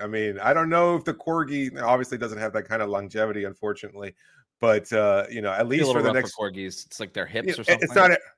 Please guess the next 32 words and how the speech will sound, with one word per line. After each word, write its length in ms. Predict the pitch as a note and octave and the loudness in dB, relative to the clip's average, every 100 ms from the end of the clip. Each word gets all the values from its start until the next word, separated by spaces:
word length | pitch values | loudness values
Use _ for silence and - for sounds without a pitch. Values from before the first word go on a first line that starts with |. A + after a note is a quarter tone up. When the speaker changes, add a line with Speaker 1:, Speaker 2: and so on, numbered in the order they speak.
| - | -2
Speaker 1:
it's 160 | F#3+ G#3+ | 0 6
not 160 | F#3 | 6
every 180 | F3 D#3 | 6 4
four 300 | - C3 A#2 | 0 0 0
ye-, 120 | G#2+ - | -2 -6
well, 180 | - - | -10 -10
I 80 | F#2+ | -12
mean, 140 | F2+ D#2+ | -12 -12
they're 120 | F2 | -12
just 380 | F2+ - - - | -12 -18 -20 -14
small 320 | G2+ F#2 F#2 | -4 -2 -2
little 160 | F#2 F2 | -6 -8
mutants 360 | G2+ A#2 G2+ | -8 -8 -10
of 140 | F#2+ F2+ | -12 -2
a 220 | F#2+ E2+ | -2 -2
dog, 340 | G2+ A2 F2+ | -2 -2 -4
you 80 | F#2+ | -4
know, 180 | G2 G2 | -2 0
they 160 | G2 | 0
don't 200 | G2+ G2+ | 0 0
really 200 | F#2 F2+ | -4 -6
count. 240 | - C#3 - _ - _ | -6 -8 -8 _ -20 _
Uh, 140 | D#3 C3+ | 4 6
but 260 | D3+ D3+ | 8 8
as 160 | C#3+ - | 6 6
far 260 | D#3+ D#3 | 8 10
as, 380 | D#3 D3 B2 - | 12 10 8 0
you 120 | C#3 | -4
know, 240 | B2 G#2+ G#2 | -2 0 0
Speaker 2:
Wow. 280 | D#3 F#2+ D#2 | 0 -2 -4
Speaker 1:
they, 100 | B2 | -4
they 140 | C3 | -4